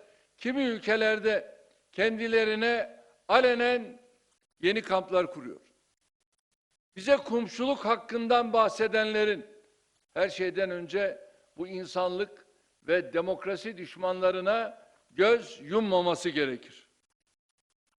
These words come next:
İşte dün gece Mersin'de P K K'lı alçaklar bir polisimizi şehit etti. Bir polisimizi yaraladı.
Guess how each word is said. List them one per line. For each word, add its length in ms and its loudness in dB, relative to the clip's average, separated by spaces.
İşte 340 -4
dün 140 0
gece 540 2
Mersin'de 840 0
P 120 0
K 220 4
K'lı 360 2
alçaklar 720 2
bir 240 -2
polisimizi 800 0
şehit 360 -2
etti. 320 -6
Bir 120 -6
polisimizi 880 -8
yaraladı. 540 -4